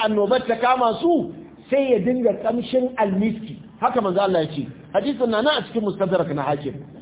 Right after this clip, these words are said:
Kaga mu yanzu musulmai me ake so a nuna mana?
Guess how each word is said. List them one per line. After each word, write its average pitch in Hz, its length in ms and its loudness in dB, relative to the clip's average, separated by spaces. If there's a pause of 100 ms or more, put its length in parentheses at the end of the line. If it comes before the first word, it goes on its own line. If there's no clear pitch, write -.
(260)
Kaga 226 320 4
mu 285 260 0
yanzu 233 320 0
musulmai 190 600 -2 (240)
me 170 240 -2
ake 208 260 -6
so 196 240 -8
a 175 80 -4
nuna 170 300 -2
mana? 131 220 -6